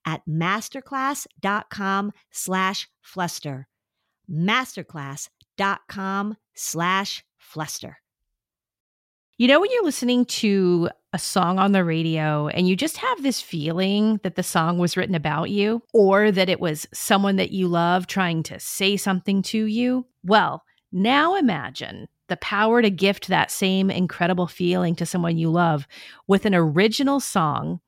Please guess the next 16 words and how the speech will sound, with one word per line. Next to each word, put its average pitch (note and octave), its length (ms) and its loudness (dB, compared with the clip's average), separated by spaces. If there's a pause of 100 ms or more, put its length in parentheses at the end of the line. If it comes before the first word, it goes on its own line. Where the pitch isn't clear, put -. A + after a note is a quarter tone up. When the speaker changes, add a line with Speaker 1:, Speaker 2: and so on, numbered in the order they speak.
(120)
Speaker 2:
that F#3+ 100 6
actually A3 680 2
is A#3 360 6
about D3+ 400 -4
them - 400 -6 (180)
and F3+ 80 0
about D#3+ 340 2
your E3+ 140 -2
relationship, D#3 840 -6 (320)
and G3 180 4
that - 100 -4
Songfinch A3 960 0
writes F3 480 -2
just - 540 0
for E3+ 580 0
you. D#3 300 -2